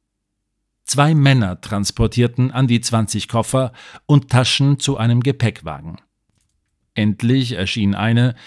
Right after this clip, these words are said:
mit einer verspiegelten Brille gegen das Sonnenlicht geschützte Dame an der Kabinentür. Das zitronengelbe Kostüm der einundsiebzigjährigen betonte geschickt die noch immer attraktiven Rundungen. Die vollen,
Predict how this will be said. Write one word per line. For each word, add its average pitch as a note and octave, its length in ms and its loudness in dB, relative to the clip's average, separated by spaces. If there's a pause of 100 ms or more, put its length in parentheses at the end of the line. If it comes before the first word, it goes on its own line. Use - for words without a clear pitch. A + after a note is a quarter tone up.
(120)
mit B2 200 0
einer B2 220 -2
verspiegelten A#2 800 -2
Brille B2 380 2
gegen A#2 260 0
das G#2 220 -2
Sonnenlicht A2+ 520 2
geschützte B2 540 -2
Dame A2 640 0
an C3 100 2
der B2 140 0
Kabinentür. G2+ 840 -4 (800)
Das D3 200 2
zitronengelbe D3 800 2
Kostüm C#3 560 0
der G2 220 0
einundsiebzigjährigen A2+ 1200 0 (260)
betonte C#3+ 540 2
geschickt C3 460 -2
die D#3+ 40 0
noch D#3 220 2
immer C3+ 340 2
attraktiven A#2+ 800 -2
Rundungen. F2 540 -4 (1040)
Die G2 200 -2
vollen, C3 640 0